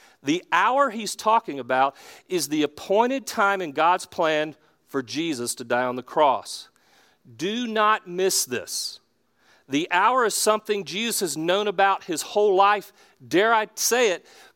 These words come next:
before the foundations of the world, he and the Father had a plan.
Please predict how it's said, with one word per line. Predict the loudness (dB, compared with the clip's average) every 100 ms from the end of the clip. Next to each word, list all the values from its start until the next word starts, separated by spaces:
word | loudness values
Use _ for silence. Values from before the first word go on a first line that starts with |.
| -4
before | -4 -2 0 2
the | 2
foundations | 0 -2 0 -2 0 0 0 -4 -2 0
of | 2
the | 0
world, | 2 2 4 0 -2
he | -4 -2
and | -2
the | -4
Father | 2 4 4 4
had | 2 2
a | -2
plan. | -2 0 0 -2